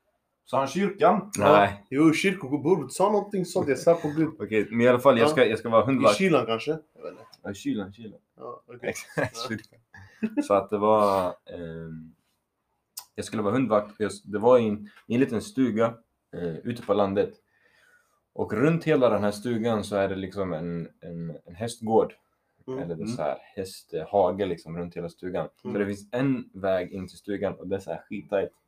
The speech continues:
Speaker 2: Det är i princip en, en billängd, alltså i bredd. Så det finns bara ett litet spår in, sen är det staket runt hela det där stället. Sen det är massa så här skog,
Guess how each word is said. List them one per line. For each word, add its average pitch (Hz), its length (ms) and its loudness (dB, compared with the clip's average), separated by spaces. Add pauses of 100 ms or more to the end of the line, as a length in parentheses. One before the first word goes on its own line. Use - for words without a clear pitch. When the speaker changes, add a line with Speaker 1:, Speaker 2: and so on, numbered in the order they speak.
Speaker 2:
Det 104 200 -6
är 101 220 2 (320)
i 131 60 -14
princip 104 420 -10
en, 90 220 -10 (120)
en 90 300 -10
billängd, 95 480 -2 (640)
alltså 87 280 -14
i 87 80 -14
bredd. 82 240 -4 (400)
Så - 180 -16
det 85 160 -8
finns 95 160 -6
bara 92 200 4
ett 87 140 -6
litet 90 160 -12
spår 101 360 2
in, 90 200 -8
sen 95 180 -12
är 92 40 -4
det 87 80 -6
staket - 440 -6
runt 90 300 -10
hela 104 420 0
det 85 100 -4
där 85 160 -4
stället. 95 340 -2
Sen 95 100 -10
det 95 60 -8
är - 20 -8
massa 101 280 -8
så - 120 -8
här - 60 -8
skog, 117 720 -6